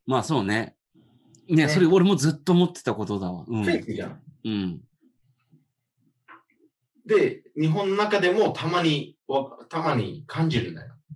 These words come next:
Speaker 2: そのちっちゃい居酒屋だと、フェイクって思わないかもしれないね。
Speaker 1: うん。
Speaker 2: リアルって思うじゃん。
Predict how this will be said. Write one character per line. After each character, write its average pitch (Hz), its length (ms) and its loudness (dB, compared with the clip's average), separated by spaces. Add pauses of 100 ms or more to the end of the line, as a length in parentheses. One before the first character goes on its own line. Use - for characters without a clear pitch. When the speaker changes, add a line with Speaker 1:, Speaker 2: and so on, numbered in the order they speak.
Speaker 2:
そ - 120 -12
の - 140 -6
ち - 180 -14
っ - 20 -16
ち 233 100 2
ゃ 202 40 6
い 147 100 4
居 - 20 4
酒 113 240 0
屋 104 340 -2 (680)
だ 110 160 -4
と、 127 420 0 (760)
フ 233 100 2
ェ - 140 2
イ - 40 -20
ク - 80 -14
っ - 40 -14
て - 180 -4
思 117 220 0
わ 165 80 0
な 151 100 2
い - 40 -2
か - 100 -8
も 78 120 -10
し 82 60 -14
れ 80 60 -12
な 78 100 -14
い 76 40 -14
ね。 120 180 -12 (300)
Speaker 1:
う 104 60 -4
ん。 87 320 -4 (340)
Speaker 2:
リ 156 280 2
ア 127 120 4
ル - 100 -2
っ - 20 -10
て - 140 -8
思 82 120 -6 (120)
う - 40 -6
じ - 80 -12
ゃ - 40 -16
ん。 - 100 -20